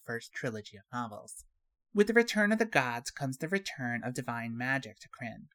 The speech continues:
New clerics are trained and become the first divine spellcasters in centuries. This creates a problem for anyone wanting to play a paladin, ranger, druid, or even some monks.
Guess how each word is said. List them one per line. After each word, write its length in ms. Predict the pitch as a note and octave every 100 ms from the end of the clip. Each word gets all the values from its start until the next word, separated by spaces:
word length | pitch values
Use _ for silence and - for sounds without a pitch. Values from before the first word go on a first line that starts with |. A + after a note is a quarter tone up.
| _ _ -
New 180 | D#3+
clerics 440 | G#3+ G3+ D#3+ E3+ -
are 100 | F3
trained 440 | - D#3+ B2+ B2
and 100 | C3
become 260 | C#3 - C#3+
the 60 | C#3
first 380 | - D3 D#3+
divine 320 | - C3+ B2+ B2
spellcasters 880 | - D3+ D#3 - A#2 A2 - A2+
in 120 | A2 A2+
centuries. 760 | - C3+ C#3 A2 G2+ - - _ _ _ _ _ -
This 240 | D#3+ G#3+
creates 340 | - C#4 C4+ A#3+
a 60 |
problem 520 | A#3 D#3 E3+ F3+ C3
for 100 | B2
anyone 420 | - C#3+ F3 F3 C3
wanting 260 | B2+ B2+
to 100 | B2+
play 160 | - B2+
a 80 | A2
paladin, 600 | - C#3+ C#3+ C#3+ D3 D#3+ - _ _
ranger, 420 | C3+ C#3 C#3+ C#3+
druid, 520 | C#3 B2 C#3 C#3+ C#3 C3
or 80 |
even 300 | C3 D#3 F#3+
some 280 | F3 - A#2
monks. 540 | A#2+ B2+ G#2+ - -